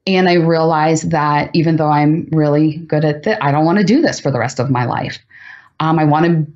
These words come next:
have more control over, um, what I do, what those results look like. And so, um, also along that path, I recognized that left to my own <laughs> devices,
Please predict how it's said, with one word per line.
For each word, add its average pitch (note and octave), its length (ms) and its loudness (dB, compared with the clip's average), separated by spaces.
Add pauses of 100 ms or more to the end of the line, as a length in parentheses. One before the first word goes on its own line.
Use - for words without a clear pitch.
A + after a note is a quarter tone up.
(400)
have F#3 440 -2
more F3 240 2
control F3+ 680 -2
over, D3+ 640 0 (580)
um, - 460 -4 (540)
what F3 420 0
I E3 160 0
do, D#3+ 340 0
what E3 260 -2
those D#3+ 180 0
results C#3+ 580 -2
look C#3 260 0
like. - 380 -8 (840)
And F#3+ 200 0
so, D#3+ 500 0
um, D3+ 360 0
also F#3 320 0
along D3+ 260 2
that D3 220 0
path, D3 400 -6 (480)
I E3+ 100 0
recognized D#3+ 920 -2
that D3 200 -4
left D3 320 -4
to A#3+ 100 -6
my G3+ 260 -4
own F#3 200 0
<laughs> - 0 -
devices, E3+ 1080 -2